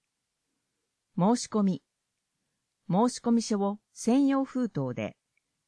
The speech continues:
六月三十日、消印有効で、東京都福祉保険財団へ簡易書留で郵送。問い合わせ、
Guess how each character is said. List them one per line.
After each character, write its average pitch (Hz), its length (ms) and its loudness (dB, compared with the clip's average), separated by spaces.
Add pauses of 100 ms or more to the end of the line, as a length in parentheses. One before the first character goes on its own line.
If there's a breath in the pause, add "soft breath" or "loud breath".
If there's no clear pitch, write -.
(100)
六 175 260 2
月 269 220 2
三 247 320 2
十 254 220 2
日、 139 400 -2 (220)
消 180 300 0
印 196 180 2
有 180 220 0
効 165 240 0
で、 139 220 -2 (960)
東 269 240 2
京 269 240 0
都 135 320 -2
福 - 240 -10
祉 254 180 -4
保 240 180 -6
険 233 200 2
財 220 260 0
団 127 240 -2
へ 113 200 -6 (260)
簡 240 240 0
易 262 200 0
書 269 380 -6
留 139 160 0
で 123 220 -4 (120)
郵 139 200 -2
送。 117 380 -6 (1200)
問 208 180 0
い 240 80 0
合 214 60 0
わ 208 100 0
せ、 175 300 -6